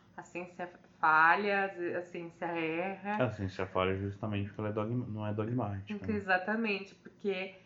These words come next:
Speaker 1: ela tá em processo de evolução sempre, e é assim
Speaker 2: Uhum.
Speaker 1: que tem que ser, e eu, eu, eu enalteço a ciência, eu, eu enalteço todas as pessoas, né, que tão trabalhando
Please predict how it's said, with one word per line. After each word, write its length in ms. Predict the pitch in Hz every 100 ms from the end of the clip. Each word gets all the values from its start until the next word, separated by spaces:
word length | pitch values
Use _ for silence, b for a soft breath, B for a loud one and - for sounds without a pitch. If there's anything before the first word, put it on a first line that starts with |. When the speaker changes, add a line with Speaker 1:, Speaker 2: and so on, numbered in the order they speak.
| B B B -
Speaker 1:
ela 420 | 202 185 196 208 - - -
tá 180 | 208
em 120 | 202 208
processo 560 | 220 208 202 185 -
de 80 | 196
evolução 680 | 196 190 196 - 190 185 220
sempre, 500 | - 214 196 208 220
e 60 | 196
é 80 |
assim 200 | 190 196
Speaker 2:
Uhum. 80 | 190
Speaker 1:
que 60 | -
tem 160 | 190
que 80 | 196 -
ser, 200 | 185 180
e 380 | 202 190 190 185 B B B B -
eu, 160 | 185 180 170
eu, 260 | 160 175 - - - - -
eu 200 | 180 175 - - - -
enalteço 600 | 185 190 190 196 180 - 208
a 40 |
ciência, 840 | - 208 185 175 196 - - 196 - B B B B -
eu, 220 | 190 196 -
eu 100 | 190
enalteço 960 | 190 190 190 196 175 180 - 196 180 170 - - -
todas 560 | - 196 196 240 233 - -
as 140 | 180
pessoas, 840 | - 196 202 185 185 190 - - - - -
né, 340 | 196 175 170
que 120 | 190
tão 240 | 202 202 185
trabalhando 880 | 196 196 214 196 196 196 180 170